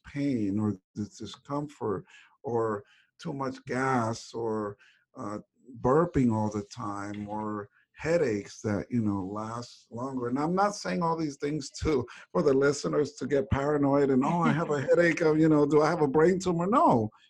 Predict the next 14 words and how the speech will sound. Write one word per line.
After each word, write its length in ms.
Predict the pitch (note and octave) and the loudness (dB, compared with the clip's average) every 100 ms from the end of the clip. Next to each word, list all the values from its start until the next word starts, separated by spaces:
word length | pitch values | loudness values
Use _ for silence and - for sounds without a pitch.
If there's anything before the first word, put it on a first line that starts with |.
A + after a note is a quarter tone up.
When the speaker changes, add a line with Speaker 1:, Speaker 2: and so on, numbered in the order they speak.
| _ | _
Speaker 1:
But, 220 | F3+ E3+ G#3 | 2 2 2
you 120 | A#3+ | -2
know, 280 | G3 F3 D#3+ | 2 0 2
get 220 | D#3 E3 - | 2 2 2
your 420 | F3 E3+ E3 D#3+ _ - _ | 2 4 4 2 _ -20 _
routine, 840 | C#3 D#3 E3+ - - D#3+ D#3+ D#3+ F#3+ B2 | 0 0 0 -6 -6 -2 0 -2 -4 -6
and 140 | A#2 | -6
not 200 | - E3 | -4 -4
even 220 | C#3 A#2+ G#2+ | -4 -6 -8
a 60 | G2+ | -8
routine. 440 | A#2 A2+ F#3+ E3 | -10 -10 -6 -2
The 80 | A#2 | -2
routine 540 | A2 F#3+ A#3 - A3+ E3 | 0 0 0 -4 -2 0
medical 600 | D3+ E3+ - C#3+ C3 | -2 -2 -2 0 0